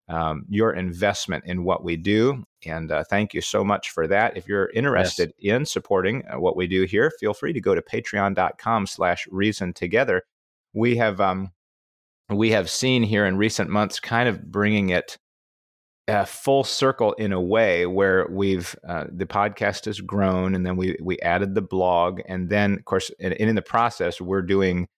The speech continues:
Speaker 1: uh, a lot of the background stuff, especially you, Tom, I feel like. Um, and then finally getting to the place where we have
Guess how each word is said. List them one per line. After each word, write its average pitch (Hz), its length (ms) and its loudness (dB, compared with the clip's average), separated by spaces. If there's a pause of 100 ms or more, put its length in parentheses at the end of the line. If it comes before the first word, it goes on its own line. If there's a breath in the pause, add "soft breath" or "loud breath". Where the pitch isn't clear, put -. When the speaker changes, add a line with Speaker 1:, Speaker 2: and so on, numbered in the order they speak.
(400)
Speaker 1:
uh, 80 220 0
a 82 100 -2
lot 90 300 2
of 82 160 -4
the 85 80 -6
background 85 680 -2
stuff, 98 640 0
especially - 440 -4
you, 92 140 -4
Tom, 80 300 -6
I 80 60 -4
feel 82 220 -4
like. 82 300 0 (500 loud breath)
Um, 95 420 0 (420)
and 95 260 2
then 101 380 2 (100)
finally 107 380 0
getting 95 260 0
to 87 60 2
the 82 100 0
place 92 320 0
where 85 100 0
we 80 120 -2
have 90 320 -2